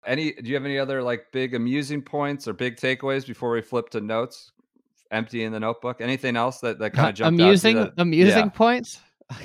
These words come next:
Speaker 1: Mine was the transition quite from the pool scene to the coffee shop. It was amusing. It was powerful too, but that was, that was kind of cracked me up.
Speaker 2: Brooks, in a way, comes out of this episode to me feeling kind of like a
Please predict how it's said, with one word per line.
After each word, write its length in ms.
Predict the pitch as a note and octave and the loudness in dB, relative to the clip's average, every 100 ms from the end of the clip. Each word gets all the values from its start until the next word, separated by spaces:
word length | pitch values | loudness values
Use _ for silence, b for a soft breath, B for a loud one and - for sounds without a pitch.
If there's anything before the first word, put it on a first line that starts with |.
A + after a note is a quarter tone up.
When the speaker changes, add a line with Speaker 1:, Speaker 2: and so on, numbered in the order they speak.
| B | B
Speaker 1:
Mine 220 | E3+ A3+ | 8 8
was 160 | A3+ E3 | 8 4
the 100 | D3+ | -2
transition 640 | - E3+ C3+ D#3 C#3+ A#2 | 4 6 6 4 4 -2
quite 280 | - C3+ A#2 | 4 4 4
from 120 | B2+ | 2
the 80 | G#2 | 0
pool 280 | - B2 A#2+ | 2 2 2
scene 200 | - G#2+ | 2 0
to 60 | F#2 | -2
the 80 | |
coffee 340 | - F#2+ F2+ F2 | 2 4 4 0
shop. 300 | - D#2+ F2 | -2 -4 -4
It 40 | |
was 120 | G#2 | -4
amusing. 480 | G#2 A2 A#2+ A2 A2 | -4 -2 -2 0 -2
It 60 | G#2+ | -2
was 100 | G2 | 2
powerful 480 | D3+ C#3+ C3+ - G2+ | 6 8 6 2 -4
too, 320 | - A2+ G2 | 2 2 2
but 200 | G2 F#2 | -2 2
that 80 | A#2 | 2
was, 220 | A#2+ F#2+ | 2 -2
that 100 | A2 | -4
was 300 | A2 F#2 - _ | -4 -6 -18 _
kind 200 | - G2 | -6 -6
of 100 | E2 _ _ | -8 _ _
cracked 280 | - E2+ - | -2 -2 -2
me 100 | D#2+ | -12
up. 140 | - - _ _ - | -12 -14 _ _ 0
Speaker 2:
Brooks, 440 | F#3+ A3+ - - - | 4 4 2 -6 0
in 140 | F#3+ F#3+ | 4 6
a 100 | E3+ | 6
way, 300 | D#3+ D#3+ D#3+ | 4 4 2
comes 340 | E3 D3 C#3+ | 2 0 2
out 160 | D3 C#3+ | 2 2
of 60 | |
this 180 | D3 - | 0 0
episode 580 | C#3+ - C#3 C#3+ C3 A#2+ | 0 0 0 4 2 0
to 80 | B2 | -4
me 260 | B2+ C3 | 0 0
feeling 560 | - C3+ C#3 C#3 C#3 C#3 | 0 0 2 2 -2 -4
kind 300 | C#3 C3+ C3+ | 2 2 2
of 140 | C3 | 2
like 260 | C3 C3 - | 2 2 2
a 400 | B2+ B2 B2 | 2 2 0